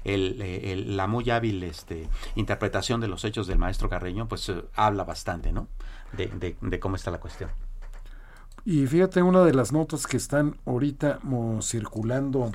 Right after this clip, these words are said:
Speaker 2: por todos lados ya es que Fitch ratifica calificación para la deuda soberana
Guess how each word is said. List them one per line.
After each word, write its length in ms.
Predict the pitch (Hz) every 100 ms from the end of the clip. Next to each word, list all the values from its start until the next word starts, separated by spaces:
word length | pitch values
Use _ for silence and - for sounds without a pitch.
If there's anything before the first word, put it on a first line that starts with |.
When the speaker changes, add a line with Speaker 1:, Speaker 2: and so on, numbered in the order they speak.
| -
Speaker 2:
por 180 | 104
todos 440 | 101 143 139 117 120
lados 320 | 131 135 117
ya 280 | 120 139 -
es 200 | 147 123
que 140 | - 127
Fitch 380 | - 180 175
ratifica 640 | 139 127 117 117 165 165 147
calificación 640 | 123 113 123 117 - 156
para 220 | 151 123 107
la 140 | 110
deuda 420 | 117 131 139 147
soberana 720 | - - 117 120 131 139 135